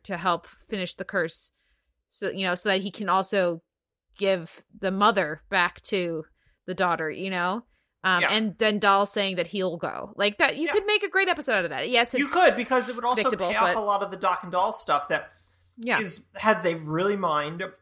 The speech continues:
Speaker 2: that they acknowledge in this episode, and then just do nothing with. I mean, the entire episode from a doll's perspective is just a real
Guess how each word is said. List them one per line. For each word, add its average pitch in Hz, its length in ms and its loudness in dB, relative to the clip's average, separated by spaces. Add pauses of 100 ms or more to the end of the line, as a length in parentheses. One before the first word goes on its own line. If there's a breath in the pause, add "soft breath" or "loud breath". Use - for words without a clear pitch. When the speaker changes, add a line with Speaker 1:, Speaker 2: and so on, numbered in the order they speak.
Speaker 2:
that 165 220 0
they 180 120 2
acknowledge 165 520 2
in 131 80 -10
this 127 160 -8
episode, - 420 -8 (840)
and 208 140 2
then 208 240 2
just 220 220 0
do 202 80 -4
nothing 160 480 0
with. 143 360 -2
I 180 60 -8
mean, 190 300 -8
the 214 160 -4
entire 208 640 0
episode 170 480 -2
from 170 160 0
a 156 100 0
doll's 151 340 2
perspective 139 500 -8
is 139 120 -10
just - 180 -8
a 143 60 -6
real 135 440 -4